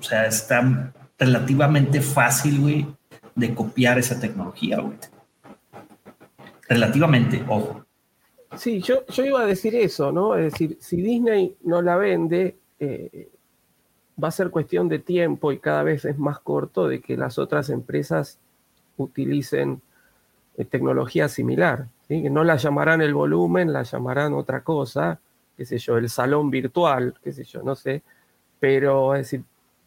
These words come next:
Speaker 2: me parece que el negocio de Disney estaría así en, en venderla porque es, es cuestión de, de, de cada vez menos tiempo de que empiecen a utilizar tecnología similar, ¿no? Entonces,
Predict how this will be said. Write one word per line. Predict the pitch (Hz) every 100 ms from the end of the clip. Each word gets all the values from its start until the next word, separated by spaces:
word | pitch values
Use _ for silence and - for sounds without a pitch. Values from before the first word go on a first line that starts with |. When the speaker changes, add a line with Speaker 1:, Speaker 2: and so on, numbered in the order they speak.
| _
Speaker 2:
me | 139 127
parece | 143 180 202 170
que | 160 -
el | 139 139
negocio | 139 202 196 180
de | 156 151
Disney | 165 196 180
estaría | 135 127 127 143
así | 135 - 147
en, | 147 127 - _ _ _ _ _ _ _ _ 135
en | 127
venderla | 127 147 180 160 156 -
porque | 127 123 131 127 127 123 - _
es, | 147 139 -
es | 151
cuestión | 180 - 214
de, | 185 170 -
de, | 143 - _ _ -
de | 143 143 _ _
cada | 214 214
vez | 208 190
menos | 220 208 -
tiempo | 196 208 220 180
de | 147
que | 143 139 139
empiecen | 127 156 151 151
a |
utilizar | 127 123 123 123 151 156 - -
tecnología | 127 127 127 117 151
similar, | - 127 190 190 127 127
¿no? | 165
Entonces, | 185 160 156 165 147